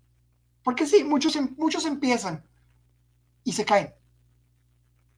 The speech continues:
Porque, porque creen que no los van a ver, porque creen que nadie los va a seguir, porque creen que el proyecto no es lo suficientemente bueno para llegar a ser un, voy a decir, un Whatever Tomorrow o un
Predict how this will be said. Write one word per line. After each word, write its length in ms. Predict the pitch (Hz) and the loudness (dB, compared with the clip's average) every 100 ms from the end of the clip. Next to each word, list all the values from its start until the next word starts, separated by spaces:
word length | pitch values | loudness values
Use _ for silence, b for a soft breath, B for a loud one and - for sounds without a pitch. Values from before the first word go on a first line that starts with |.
| _ - | _ -2
Porque, 340 | 247 254 247 | 0 0 -2
porque 340 | - 285 247 | 2 2 2
creen 280 | - 254 262 | 2 2 2
que 120 | 262 | 2
no 140 | 240 240 | 2 2
los 160 | 226 | 0
van 160 | 202 220 | 0 0
a 60 | 190 | 2
ver, 240 | 196 202 | 0 -2
porque 220 | 202 196 | -4 -4
creen 220 | 190 226 | 0 -2
que 140 | 233 233 | 0 0
nadie 200 | 233 226 | 0 0
los 160 | 190 | 0
va 80 | 190 | 0
a 40 | 202 | -2
seguir, 440 | 185 175 190 - b b b _ | -2 -4 -6 -8 b b b _
porque 220 | 202 208 | -4 0
creen 220 | - 226 | 2 0
que 80 | 220 | 0
el 80 | 226 | -2
proyecto 320 | 220 220 220 | 4 4 4
no 80 | 208 | 2
es 40 | |
lo 80 | 214 | 2
suficientemente 720 | 185 180 202 208 202 196 - | -2 -4 -6 -4 -4 -4 -2
bueno 480 | 190 208 208 269 285 _ _ _ _ _ _ _ | 2 4 4 0 -2 _ _ _ _ _ _ _
para 160 | 208 202 | 2 4
llegar 220 | 196 208 | 6 6
a 80 | 214 | 6
ser 240 | 214 208 | 4 4
un, 160 | 208 190 | 4 4
voy 100 | 196 | 4
a 60 | |
decir, 280 | 196 196 202 | 4 6 6
un 460 | 202 202 202 185 - _ _ _ _ | 6 2 -2 -4 -8 _ _ _ _
Whatever 340 | 180 196 202 214 | -4 4 6 6
Tomorrow 920 | 220 185 202 202 196 190 185 185 185 | 4 2 4 6 6 6 6 2 -2
o 160 | 196 170 | -6 -6
un 800 | 185 190 196 190 190 185 165 | -4 -4 -4 -4 -4 -4 -4